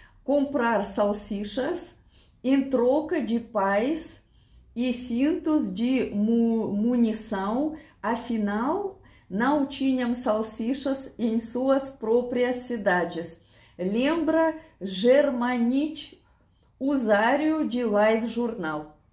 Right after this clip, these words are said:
Eu vou sem comentários, né? Eu vou deixar, do-, deixar assim, porque a, esse compra, viajar à capital, comprar sal-, salsichas. É, po-,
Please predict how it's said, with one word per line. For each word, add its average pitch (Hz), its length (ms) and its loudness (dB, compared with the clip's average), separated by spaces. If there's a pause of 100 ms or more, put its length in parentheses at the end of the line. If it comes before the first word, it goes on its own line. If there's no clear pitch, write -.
(120)
Eu 185 60 -20
vou 185 240 -4
sem 226 260 -4
comentários, 220 880 -6
né? 196 160 -10 (100)
Eu 185 60 -8
vou 170 200 -14
deixar, 170 480 -12 (240)
do-, 180 200 -10
deixar 185 400 -4
assim, 160 300 -8
porque 190 380 -4
a, 170 360 -2 (1200)
esse 180 260 -6
compra, 220 840 -4
viajar 202 380 -6
à 240 160 -6
capital, 220 480 -14
comprar 196 420 -8
sal-, 185 320 -10
salsichas. - 720 -14 (1120)
É, 359 560 0 (140)
po-, 302 220 -2